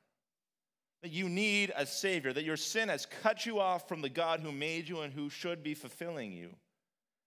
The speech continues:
and that you need Jesus' sacrifice to make you right with him? Have you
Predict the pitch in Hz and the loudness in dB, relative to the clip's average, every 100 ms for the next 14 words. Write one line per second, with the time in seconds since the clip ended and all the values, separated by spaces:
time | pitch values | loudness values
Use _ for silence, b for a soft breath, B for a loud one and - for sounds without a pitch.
0 | - 135 135 135 185 196 180 180 165 131 | -4 0 0 -2 -2 -2 -2 -2 -4 -6
1 | 110 143 175 151 139 - 120 - - 135 | -8 -6 -4 -6 -8 -6 -8 -6 -2 -2
2 | - 127 - 101 - 90 - - _ _ | -2 -10 -10 -10 -10 -12 -20 -20 _ _
3 | - 104 110 104 107 101 85 - 104 156 | -14 -10 -10 -10 -6 -6 -6 -12 -6 -6
4 | 185 | -4